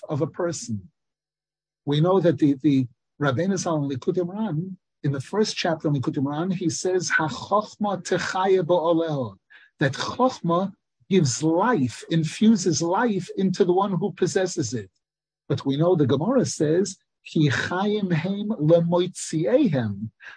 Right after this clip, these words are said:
that the Torah, this Chachma gives life to a person who gives it forth, bepeh, who speaks words of Torah.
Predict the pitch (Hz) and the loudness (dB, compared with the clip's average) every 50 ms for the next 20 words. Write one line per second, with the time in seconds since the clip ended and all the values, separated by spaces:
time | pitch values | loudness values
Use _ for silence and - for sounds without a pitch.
0 | _ _ - 123 175 160 165 - 156 - - - - - 214 247 285 262 220 160 | _ _ 2 2 2 2 2 0 0 -2 -2 -4 -4 0 2 2 4 4 4 4
1 | 135 123 196 233 226 - - - - - 233 254 - - 220 185 180 156 160 220 | 4 2 2 0 0 -2 -6 -6 -2 2 2 2 2 2 0 2 2 2 2 2
2 | 196 - - 180 190 214 226 214 - - - 208 185 170 160 - 190 196 190 190 | 2 2 0 0 2 2 0 -2 -4 -6 0 0 0 0 2 0 0 0 0 -2
3 | - - 240 277 269 - _ _ _ _ _ _ _ - 202 180 151 127 - - | -2 -2 -2 -2 -2 -4 _ _ _ _ _ _ _ 2 2 4 4 2 2 2
4 | 226 233 220 - 214 185 - - - - - - 277 302 277 214 131 113 110 - | 4 4 4 4 2 0 0 -2 -10 -14 -4 -2 0 2 4 2 2 0 -6 -10
5 | - - _ _ _ _ - 147 - 202 196 185 - - - - 285 262 226 147 | -16 -20 _ _ _ _ -6 0 2 4 2 2 2 -2 2 4 6 6 4 4
6 | 131 131 151 185 175 - - - - - - _ - 311 320 277 - - - - | 2 2 2 2 2 2 -2 -4 -6 -8 -6 _ 4 4 4 4 4 -2 -4 0
7 | 175 175 180 170 156 131 160 160 - - - - 156 143 135 113 101 92 87 | 4 4 6 6 4 4 2 -2 -2 -2 -4 -2 -2 0 0 -2 -4 -8 -12